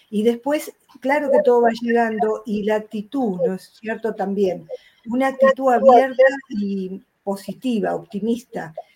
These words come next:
Eh, con ese confiar con el que uno empieza, también confiar que nos va a llegar,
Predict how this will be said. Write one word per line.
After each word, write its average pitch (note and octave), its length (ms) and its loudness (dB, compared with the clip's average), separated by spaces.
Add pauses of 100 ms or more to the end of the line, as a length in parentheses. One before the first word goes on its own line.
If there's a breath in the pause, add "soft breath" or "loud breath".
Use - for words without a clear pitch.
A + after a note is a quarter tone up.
(320 loud breath)
Eh, F#3 320 -4
con G3 300 -4
ese G#3+ 380 -4
confiar A#3 580 0 (240)
con F3 180 -10
el F3 80 -10
que G3 120 -4
uno A3+ 180 0
empieza, B3 480 -4
también A#3 300 0
confiar A#3+ 680 -4
que B3 80 0
nos G#3 180 -6
va A3+ 100 -4
a A#3 100 -8
llegar, F#3 340 -4